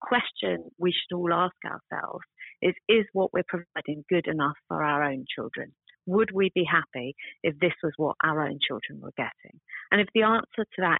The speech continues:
is no, which, which unfortunately too often it is, then we, we have to do better, um, and create a system which gives all children the love and stability they need to thrive in life.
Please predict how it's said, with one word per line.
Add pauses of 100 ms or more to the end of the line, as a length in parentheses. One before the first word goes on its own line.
is
no, (220)
which, (180)
which
unfortunately
too
often
it
is, (120)
then
we, (100)
we
have (160)
to
do
better, (500)
um,
and
create
a
system
which (100)
gives (420)
all (140)
children
the
love
and
stability
they
need
to (160)
thrive
in
life.